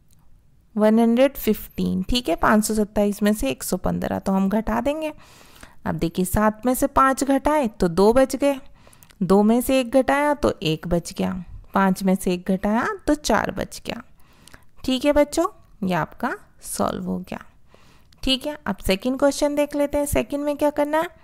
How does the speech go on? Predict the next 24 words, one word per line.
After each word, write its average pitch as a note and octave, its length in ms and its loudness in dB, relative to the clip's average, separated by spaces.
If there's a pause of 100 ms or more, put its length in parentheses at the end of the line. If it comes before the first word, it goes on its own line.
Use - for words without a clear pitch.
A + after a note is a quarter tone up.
(800)
इसमें C4+ 360 -2
क्या C#4 160 4
करना C#4+ 340 0
है D4+ 60 -2
हमें, D4 340 -2 (1600)
छः C4 200 0
हज़ार C4 380 4
एक B3+ 160 -2
सौ C4 140 2
पचास G#3+ 540 0
में G#3 160 0
से B3 240 -4
पाँच B3+ 340 -2
हज़ार A3 260 0
चार B3 240 -2
सौ C#4 160 -2
बासठ A#3 380 -2
को F3+ 140 -2
घटाना F#3+ 420 -4
है, G3+ 140 -8
तो G#3+ 140 -4
हम G3+ 200 0
घटा G#3 320 0
देंगे। C#4 360 -8